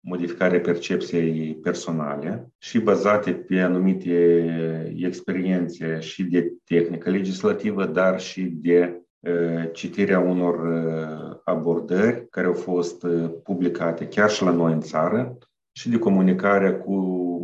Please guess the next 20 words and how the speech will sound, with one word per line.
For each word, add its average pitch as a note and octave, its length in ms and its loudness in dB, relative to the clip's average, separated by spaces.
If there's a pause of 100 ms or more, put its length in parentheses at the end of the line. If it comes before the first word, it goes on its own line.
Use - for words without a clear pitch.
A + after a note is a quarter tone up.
(120)
mai F2+ 140 -4
mulți F#2 300 0
experți E2+ 420 -4
de E2+ 100 -6
peste - 340 -6
hotare. - 560 -14 (260)
Sunt - 240 6
mai A#2+ 80 10
multe, G#2+ 340 8
uh, F2 260 8 (520)
sau G#2+ 180 2
mai G2 100 8
bine G#2+ 140 6
zis, G2+ 220 0
este F2+ 160 0
un F2 120 4
ghem F#2+ 240 6
întreg E2+ 380 4
de - 80 0
probleme. C#2 540 -8